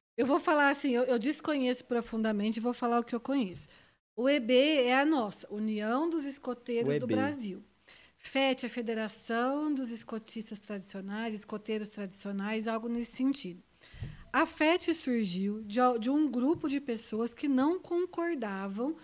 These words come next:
Speaker 1: com as regras e a forma de funcionamento da União dos Escoteiros do Brasil.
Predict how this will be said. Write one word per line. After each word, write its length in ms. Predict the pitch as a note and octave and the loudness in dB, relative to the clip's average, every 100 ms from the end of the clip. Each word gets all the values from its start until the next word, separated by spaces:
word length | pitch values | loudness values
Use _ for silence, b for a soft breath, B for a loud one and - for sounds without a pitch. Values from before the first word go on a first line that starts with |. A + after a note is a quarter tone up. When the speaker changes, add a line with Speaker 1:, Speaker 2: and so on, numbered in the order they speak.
| b b _ - | b b _ 0
Speaker 1:
com 280 | C4 C#4+ | 2 4
as 200 | D4 D4 | 2 -2
regras 640 | - A3 A3 A3 A3+ A#3 A#3 | -2 -2 0 -2 -4 -4 -2
e 40 | |
a 120 | B3+ | -4
forma 420 | B3 - A3+ A#3 C4+ | -6 -4 0 0 0
de 100 | C4+ | -4
funcionamento 680 | - C#4 C#4+ C#4 C4 A3+ A3+ | -4 -4 -2 -2 -2 -2 -2
da 120 | B3 | 0
União 220 | A#3+ A3+ | 0 -2
dos 140 | A3+ | -4
Escoteiros 480 | A#3 - B3 B3+ A#3+ | -6 -4 -4 0 -2
do 100 | A3+ | -2
Brasil. 380 | A#3 C#4 C4+ | 0 0 0